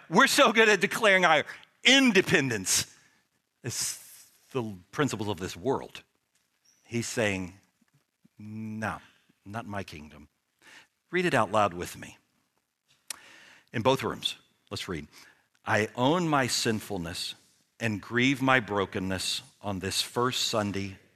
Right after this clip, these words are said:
of two thousand nineteen. I commit the faith that leads to real and abundant life. I know that I cannot do this on my own. And so to-, today I declare my dependence on God."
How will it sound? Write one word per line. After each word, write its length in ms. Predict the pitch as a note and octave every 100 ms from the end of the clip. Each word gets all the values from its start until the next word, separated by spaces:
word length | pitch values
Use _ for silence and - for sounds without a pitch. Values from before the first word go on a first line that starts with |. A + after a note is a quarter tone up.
| -
of 180 | F#2+
two 160 | - A2
thousand 420 | G#2+ G2+ F#2+ G2
nineteen. 600 | F2+ F2+ F2+ - E2 D#2+ _ _ _ _ _ _ _ - -
I 140 | G2 A2
commit 440 | C3 G#2+ A#2+ E3 - - _ _
the 80 | -
faith 480 | - G#2 F#2 - _ _ _ _
that 180 | G#2+ G2+
leads 440 | G2 A2+ A#2+ G#2+ -
to 180 | -
real 640 | G2+ F2 G#2+ A2+ A#2 B2 -
and 140 | G2+ G2
abundant 640 | D#2+ G2 G2 F2+ F#2+ F#2+ _ F2+
life. 400 | F2+ E2 E2 - - - - - _
I 260 | A2 A2 A#2
know 600 | A#2+ C3 F3+ C#3+ A#2+ B2+ G#2
that 160 | A#2
I 160 | A2+ C3+
cannot 400 | - C3+ C3+ A#2+
do 160 | C#3
this 380 | A#2 G#2+ A2 - - _
on 180 | A2 G#2+
my 260 | G#2 G#2+ A2
own. 280 | G2 D2+ D2+ _ _ _ _
And 100 | -
so 140 | - F#2+
to-, 80 | - _ _
today 420 | - G#2+ A#2 B2+
I 140 | A2 G2+
declare 680 | F#2+ - - A2 A2 A2+ G#2+ - _
my 140 | G#2 F#2
dependence 680 | F2 - G2 F#2 G2+ - - _ _
on 200 | F#2 F#2+
God." 260 | F#2 E2+